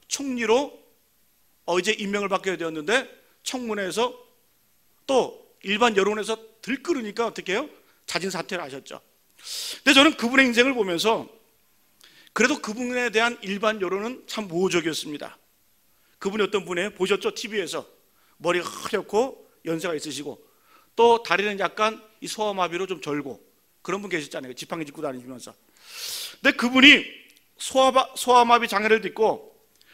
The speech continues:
최연소 고시를 패스했습니다. 또 최연소로 판사 임명이 되었고 또 그 약점에도 불구하고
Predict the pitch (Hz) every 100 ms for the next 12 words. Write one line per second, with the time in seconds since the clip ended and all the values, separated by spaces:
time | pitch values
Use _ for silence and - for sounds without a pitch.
0 | - - 285 262 233 233 240 226 254 269
1 | - _ - 190 208 208 214 180 185 143
2 | 151 127 110 _ _ _ _ _ _ -
3 | 285 - - 320 294 262 254 262 254 277
4 | 240 233 214 202 185 170 - 233 180 -
5 | - _ _ _ _ _ - 269 294 294
6 | 262 277 277 - - - 156 - 240 240
7 | 202 214 202 196 226 262